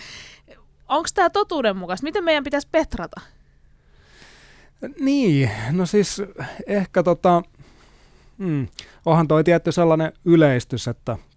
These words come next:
Speaker 2: että ei ehkä niinku voi, voi oikeasti sanoa, että asiat olisi ihan justiinsa ja nimenomaan näin. Et, et se, että, et mun mielestä se, se voisi olla yksi keino, että miten käyttää sellaisena niinku positiivisena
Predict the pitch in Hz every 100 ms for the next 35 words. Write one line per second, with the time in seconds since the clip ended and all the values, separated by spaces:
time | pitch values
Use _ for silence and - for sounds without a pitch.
0 | _ _ _ - 165 131 131 123 110 -
1 | 131 123 127 127 127 143 135 143 - _
2 | 180 151 - - 123 120 127 - 135 147
3 | 131 127 127 - 127 143 131 - _ -
4 | 123 110 - 127 123 127 123 - 180 156
5 | - - - - - _ _ 139 143 139
6 | 135 131 131 135 135 139 139 135 131 -
7 | 165 - 160 - 214 226 160 156 208 190
8 | 170 - 151 - _ _ - 143 170 170
9 | 165 151 135 - 160 156 147 175 165 151
10 | - 143 143 143 - 151 - - 156 151
11 | 147 151 151 151 143 147 - 156 143 160
12 | 151 160 151 156 151 147 175 160 156 131
13 | 123 120 143 131